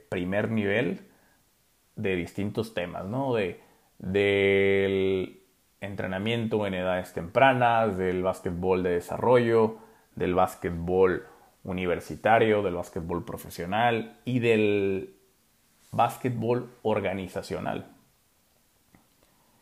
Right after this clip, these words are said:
El momento que yo encuentro, el tercer momento, es que muchas de ellas se empiezan a empalmar.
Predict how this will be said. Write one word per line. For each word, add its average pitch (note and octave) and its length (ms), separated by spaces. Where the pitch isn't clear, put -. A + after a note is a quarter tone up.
El B2 180
momento E3 440
que D#3 120
yo C3+ 120
encuentro, D3 640
el F#2+ 140
tercer A#2 360
momento, B2 560
es B2+ 340
que G2 160
muchas C3 460
de A2+ 180
ellas C3+ 580
se - 140
empiezan B2 460
a - 20
empalmar. G#2+ 640